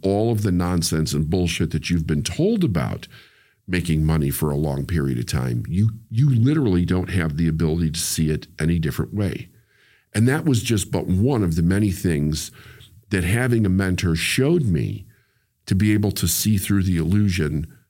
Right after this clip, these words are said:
that I was given my whole life. And it was like a rocket ship from there. I just went up and up and up, and it's never gone back. And that was, that part was twenty-five years ago. And since then, I've helped thousands of people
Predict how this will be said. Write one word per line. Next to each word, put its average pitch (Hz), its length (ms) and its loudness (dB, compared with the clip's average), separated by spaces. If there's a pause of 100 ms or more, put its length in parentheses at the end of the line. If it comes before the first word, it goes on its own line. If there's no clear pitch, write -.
(120)
that 80 100 0
I 85 100 0
was 82 180 0
given 85 280 2
my 80 120 2
whole 82 240 2
life. - 480 -4 (560)
And 104 140 2
it 92 80 -2
was 95 160 2
like 85 140 -2
a 78 60 -2
rocket 85 480 -2
ship - 360 -6 (160)
from 82 260 0
there. 69 340 -4
I 95 120 0
just 98 260 0
went 71 240 -4
up 87 180 -4
and 92 100 2
up 80 160 -2
and 80 100 2
up, 78 180 -4
and 90 100 0
it's 90 200 -2
never 110 240 2
gone 135 220 0
back. 117 400 -2 (500)
And 87 100 0
that 107 140 0
was, 90 180 0 (200)
that 127 220 -2
part 101 240 0
was 82 160 -2
twenty-five 107 960 0
years 87 320 0
ago. - 360 -4 (960)
And 101 160 2
since 120 240 2
then, 95 160 2
I've 90 100 2
helped 87 240 0
thousands 82 400 0
of 80 80 -2
people 76 460 -2